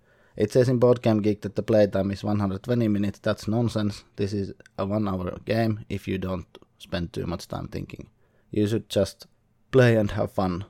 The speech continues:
I really, really like this reprint, especially from Capstone Games. And what they made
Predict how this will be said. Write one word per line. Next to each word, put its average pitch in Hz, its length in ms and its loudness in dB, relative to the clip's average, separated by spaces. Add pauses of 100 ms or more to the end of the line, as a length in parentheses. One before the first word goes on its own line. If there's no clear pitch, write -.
(120)
I 101 280 -2
really, 107 440 0
really 98 260 -4
like 90 320 -8
this - 280 -14 (300)
reprint, 87 520 -8 (460)
especially 95 500 -8
from - 240 -8
Capstone - 420 -10
Games. - 240 -10
And 117 160 -2
what 127 220 -2
they 135 120 4
made 127 300 0